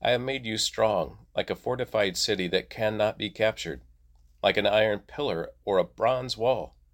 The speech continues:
You will stand against the whole land, the kings, officials,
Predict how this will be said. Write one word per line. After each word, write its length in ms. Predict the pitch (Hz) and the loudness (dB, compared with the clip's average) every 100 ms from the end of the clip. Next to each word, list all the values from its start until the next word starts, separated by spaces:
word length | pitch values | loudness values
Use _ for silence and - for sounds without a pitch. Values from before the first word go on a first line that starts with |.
| _ _ _ _ _ | _ _ _ _ _
You 120 | 104 110 | -4 -2
will 80 | |
stand 400 | 113 - 143 151 | 0 2 2 2
against 380 | 127 92 87 - | 0 0 0 -2
the 100 | 90 | -4
whole 240 | 98 90 87 | -2 -2 0
land, 460 | 101 101 73 69 _ _ _ _ _ | 0 0 -4 -12 _ _ _ _ _
the 80 | - | -10
kings, 600 | - 98 92 98 120 - - - | -6 -4 -4 -4 -6 -8 -10 -6
officials, 720 | - 107 107 120 117 113 | -2 0 0 -2 -6 -8